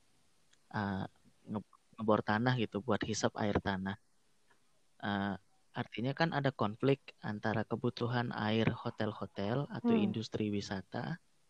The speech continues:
Speaker 1: dengan kebutuhan air masyarakat yang biasanya dipenuhi lewat
Speaker 2: Hmm.
Speaker 1: sumur, lewat mata air, dan lain sebagainya.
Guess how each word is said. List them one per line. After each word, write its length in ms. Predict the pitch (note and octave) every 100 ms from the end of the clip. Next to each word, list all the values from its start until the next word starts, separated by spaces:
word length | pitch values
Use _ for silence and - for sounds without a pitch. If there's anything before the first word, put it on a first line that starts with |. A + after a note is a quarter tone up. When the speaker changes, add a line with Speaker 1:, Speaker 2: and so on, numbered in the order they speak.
| _ _ _ _ -
Speaker 1:
dengan 320 | G#2 A2+ C#3
kebutuhan 600 | B2 A#2+ - G#2+ B2+ B2+
air 220 | A2 A#2+ C3+
masyarakat 720 | G#2+ - G2 F#2+ - F#2+ F#2 _ _ _ _ _ _ -
yang 160 | G#2 G#2
biasanya 400 | G#2 G2+ G2+ C3
dipenuhi 480 | B2+ - G2 G2 C3
lewat 280 | - G3+ G3
Speaker 2:
Hmm. 40 |
Speaker 1:
sumur, 560 | F#3+ B2+ A#2 _ - G#2 - _ _ _ _ _ _ _ _ -
lewat 580 | F#2+ F#2+ F#2 F#2+ F#2+ -
mata 320 | G#2 G2+ G#2 - A2+
air, 320 | G#2+ G2 G2+ - -
dan 200 | G2 F#2+
lain 120 | F#2
sebagainya. 600 | - F#2+ F#2+ F#2+ F#2+